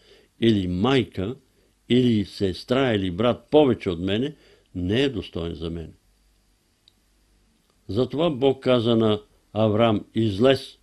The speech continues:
от дома на баща си." Затова казва на някои християни: "Излез от дома на баща ти и майка ти." Защото много майки се занимават с чародейство.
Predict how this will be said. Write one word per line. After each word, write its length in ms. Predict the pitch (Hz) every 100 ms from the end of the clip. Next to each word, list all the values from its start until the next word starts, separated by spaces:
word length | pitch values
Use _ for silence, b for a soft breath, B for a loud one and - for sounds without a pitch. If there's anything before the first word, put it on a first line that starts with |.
| -
от 180 | 98 92
дома 240 | 101 98
на 100 | 95
баща 360 | 85 80 - 82
си." 200 | - _ _ _ _ _ _ _ _ -
Затова 360 | 123 123 160
казва 400 | 156 143 131 131
на 140 | 123 117
някои 440 | 123 117 113 110
християни: 600 | 110 113 107 120 110 90 - b b
"Излез 680 | 104 104 85 98 123 123 - _ _ _ _ _ _
от 200 | 107 92
дома 240 | 98 98 101
на 120 | 95
баща 400 | 90 - 104 95
ти 120 | 98
и 60 | 95
майка 360 | 90 85 -
ти." 160 | - _ _ _ _ _ _ _ _ -
Защото 460 | 98 - 120 123
много 360 | 117 123 113 117
майки 420 | 110 135 127 107
се 160 | - 104
занимават 500 | 95 104 107 113 101
с 160 | 101
чародейство. 840 | - - 98 98 107 123 - 92